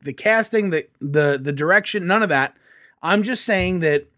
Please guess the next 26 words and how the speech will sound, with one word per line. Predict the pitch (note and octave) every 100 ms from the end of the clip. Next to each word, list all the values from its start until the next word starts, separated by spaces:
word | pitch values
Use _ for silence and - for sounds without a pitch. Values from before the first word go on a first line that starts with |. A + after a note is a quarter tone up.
| - _ _ -
having | - F#3 G#3 A3 F3
built | D3 F#3 F#3
up | F3+
all | F3 E3+
these | E3 D3+
expectations | D#3 D3 - C#3+ - F3 F3 D3 C3 B2
and | C#3
having | - F3 F3 E3 D#3
seen | - - A3 A#3 A3+ A3+ A3+ - _
in | F#3 F#3+
the | F3
trailers | - G3+ G3 F#3+ D#3+ D3+ C3 -
sort | - - F3 E3
of | D#3 D3+ D3+ C#3 -
how, | - - E3+ D#3+ D#3+ D3+ C#3+ _ _ _
you | A#2+ A#3
know, | A#3+ A#3
kinda | - A3 G3+ E3
crazy | - G3 G#3 F3+ F#3+
detached | E3+ - G3 B3 B3+ -
he | D#3+ C3
is | B2 A#2 A#2+ - _ _ _
from, | - C3 C#3 F3+
you |
know, | D3
reality, | B2 C3 D3+ E3 C#3 A#2+ B2